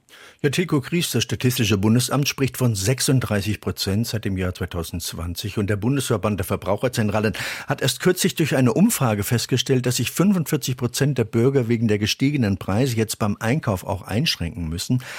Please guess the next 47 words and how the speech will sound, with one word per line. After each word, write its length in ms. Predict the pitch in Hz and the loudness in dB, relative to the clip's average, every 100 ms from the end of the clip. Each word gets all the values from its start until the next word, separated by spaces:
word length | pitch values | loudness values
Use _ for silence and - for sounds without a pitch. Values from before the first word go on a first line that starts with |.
| - - - | -12 -12 -2
Ein 160 | 139 | -2
treibender 440 | 135 139 202 185 151 | 0 0 2 2 2
Faktor 420 | - 175 - 160 | 2 0 0 -2
für 160 | 160 | 0
diese 340 | 143 139 143 131 | 0 2 4 2
Preissteigerungen 760 | 127 117 131 - 131 139 131 | 2 0 0 2 0 4 4
sind 140 | 120 - | 2 0
natürlich 340 | 127 - 131 | -2 0 -2
die 100 | 123 | 0
gestiegenen 520 | 113 - 156 143 120 | -2 -2 -2 0 0
Energiepreise, 840 | 117 107 98 107 135 - 120 123 113 | 2 0 2 0 -2 -2 2 2 2
die 140 | 120 | 2
natürlich 440 | 143 123 190 170 - | 2 2 2 0 0
auch 120 | 113 | -2
die 100 | 127 | 0
Lebensmittelbranche 960 | 113 139 151 - 104 101 85 85 85 87 | 2 4 2 0 0 -2 -2 -4 -4 -4
betreffen, 520 | 85 - 101 - 123 | -6 -4 -4 -2 -4
aber 240 | - 104 101 | -4 -4 -4
auch 140 | - - | -8 -4
Ernteausfälle. 920 | 107 127 139 117 135 - 127 135 131 - - - - | -2 0 0 0 0 -2 0 2 2 -2 -14 -16 -4
Und 160 | 131 | 0
dazu 220 | 143 - | 0 0
kommen 260 | 180 185 180 | 0 2 2
Lohnsteigerungen. 920 | 175 208 220 - 92 90 87 92 85 | 4 4 4 2 -2 0 0 -2 0
Auch 180 | - 117 | 0 2
der 100 | 135 | 4
höhere 240 | 131 135 131 | 6 6 6
Mindestlohn, 640 | 147 196 175 - 110 101 | 6 6 4 2 0 2
der 80 | 104 | 2
jetzt 260 | 120 123 | 0 0
für 80 | 120 | 0
die 140 | 113 | 0
Erntehelfer 640 | - 113 127 107 107 104 110 | 2 0 2 2 2 0 0
in 100 | 101 | 0
der 100 | 98 | 0
Landwirtschaft 640 | 101 - 101 - 90 - | 0 -2 -4 -4 -6 -2
gilt. 240 | 113 135 | -2 0
Und 180 | 131 - | -2 2
nicht 260 | 170 208 - | 2 2 2
zuletzt 440 | 131 117 - - | 2 2 0 -2
gibt 200 | - - | -4 -4
es 200 | 160 - | -2 0
auch 140 | 127 | -2
einen 400 | - 110 120 113 | -2 0 2 0
Trend 400 | - 117 139 208 | -2 0 2 2
im 160 | 131 104 | 2 2
Handel, 320 | 117 147 143 | 2 4 2